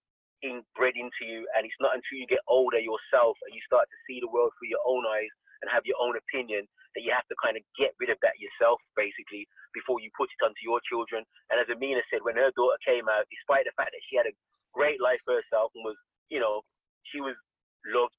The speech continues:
for being dark-skinned and all her friends were loved for being dark-skinned, something subconsciously, there was this visceral feeling that it might be to her child's disadvantage to have darker skin.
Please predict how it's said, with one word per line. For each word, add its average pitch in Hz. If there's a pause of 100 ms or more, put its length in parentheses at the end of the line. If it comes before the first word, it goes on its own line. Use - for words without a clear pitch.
(120)
for 123
being 117
dark-skinned 113
and 123
all 120
her 120
friends 127
were 123
loved 123
for 123
being 113
dark-skinned, 120 (240)
something 180
subconsciously, 147
there 123
was 123
this 139
visceral -
feeling 277 (320)
that - (260)
it 147
might 139
be 127
to 120
her 120
child's 123
disadvantage 123 (400)
to 131
have 117
darker 127
skin. 127